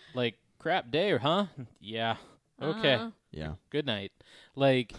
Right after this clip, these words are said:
Speaker 1: it's just
Speaker 2: There's some, there's some days, like, where, and I'm sure you guys have the same thing, where you don't really say much to each other because
Speaker 1: Yeah.
Speaker 2: everything's just going bonkers, but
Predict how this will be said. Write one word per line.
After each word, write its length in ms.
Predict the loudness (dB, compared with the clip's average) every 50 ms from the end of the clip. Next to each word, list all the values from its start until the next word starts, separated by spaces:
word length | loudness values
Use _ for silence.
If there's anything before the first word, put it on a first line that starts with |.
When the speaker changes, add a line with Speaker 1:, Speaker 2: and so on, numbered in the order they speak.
| -20 -20 -16 -6
Speaker 1:
it's 220 | -6 -6 -4 -4 -2
just 340 | -2 -2 -2 -2 -10 -10 -4
Speaker 2:
There's 200 | -4 -4 -2 -2
some, 220 | -2 -4 -4 -6 -8
there's 220 | -4 -4 -4 -2 -2
some 160 | -2 -4 -2
days, 260 | 0 -2 -2 -2 -2
like, 200 | -2 -2 -4 -2
where, 260 | -2 -4 -2 -2 -2 -2
and 180 | -4 -4 -4
I'm 80 | -6 -6
sure 180 | -6 -8 -8
you 60 | -6 -6
guys 160 | -6 -6 -8
have 80 | -10 -14
the 60 | -12
same 200 | -12 -10 -12 -12 -10
thing, 220 | -10 -10 -10 -10
where 340 | -12 -12 -12 -12 -14 -14 -16 _ _ _ _ _ _ _ _ _ _
you 120 | -6 -6 -4
don't 280 | -2 -2 -4 -4 -6 -6
really 240 | -6 -4 -4 -4 -6
say 300 | -6 -6 -4 -4 -2 -2
much 320 | -2 -4 -4 -4 -6 -8
to 100 | -8 -8
each 160 | -8 -8 -6 -6
other 280 | -6 -4 -4 -6 -6 -8
because 320 | -8 -6 -4 -2 -2 0
Speaker 1:
Yeah. 60 | -2
Speaker 2:
everything's 420 | -4 -4 -8 -10 -10 -10 -10 -10 -10
just 260 | -14 -14 -16 -18 _ _ _ -12
going 300 | -10 -8 -8 -8 -8 -8
bonkers, 460 | -8 -8 -10 -10 -12 -12 -14 -14 -14 -12
but 220 | -8 -8 -8 -8